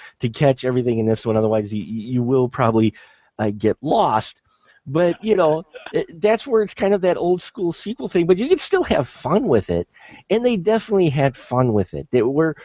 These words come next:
Speaker 1: whereas the first one they were making maybe a little bit more of a, a serious type of popcorn film,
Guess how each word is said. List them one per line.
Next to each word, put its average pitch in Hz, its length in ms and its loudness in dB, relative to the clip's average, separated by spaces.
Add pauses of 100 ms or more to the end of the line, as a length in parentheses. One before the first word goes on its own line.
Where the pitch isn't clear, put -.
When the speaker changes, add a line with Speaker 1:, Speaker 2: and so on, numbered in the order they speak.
(160)
Speaker 1:
whereas 160 300 2
the 160 80 -4
first - 360 -2
one 196 160 2
they 185 100 4
were 170 120 2
making 165 420 0
maybe 147 400 2
a 120 80 0
little 135 440 2
bit 143 180 0
more 139 240 2
of 123 120 0
a, 113 100 0 (160)
a 110 240 0
serious 135 720 -2 (1040)
type 147 280 0
of 131 320 0
popcorn 151 480 -2
film, 147 460 0